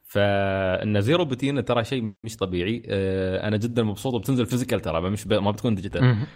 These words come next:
Speaker 1: فأي حد يبغى ياخذ شي تجربة حلوة، آه، يعني ترى ياكوزا حتى فيها قصص جيدة، فلا تفوتها، لا تفوتها. أنا، أنا جدًا أنصحك، اللي، اللي يحب ألعاب البيذ ماب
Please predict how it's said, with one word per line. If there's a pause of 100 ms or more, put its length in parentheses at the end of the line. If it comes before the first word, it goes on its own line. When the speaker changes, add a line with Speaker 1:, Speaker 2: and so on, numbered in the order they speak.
(220)
Speaker 1:
فأي
حد
يبغى
ياخذ
شي
تجربة
حلوة، (160)
آه، (240)
يعني
ترى
ياكوزا
حتى
فيها
قصص
جيدة،
فلا
تفوتها،
لا
تفوتها.
أنا،
أنا
جدًا
أنصحك،
اللي،
اللي
يحب
ألعاب
البيذ
ماب